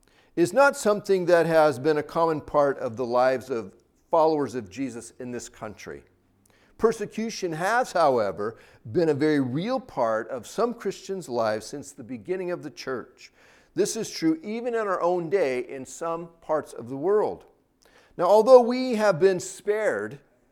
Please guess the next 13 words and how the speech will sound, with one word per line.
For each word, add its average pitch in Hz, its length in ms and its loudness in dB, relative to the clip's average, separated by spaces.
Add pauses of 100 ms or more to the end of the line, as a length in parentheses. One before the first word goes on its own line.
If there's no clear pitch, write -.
(880)
persecution 185 800 -2
in 143 160 -6
large 170 340 -2
part 151 280 -2
in 123 140 -8
this 139 180 -8
country - 580 -10
for 113 220 -8
being 147 400 -6
a - 60 -14
follower 147 460 -4
of 87 140 -8
Jesus, 110 640 -10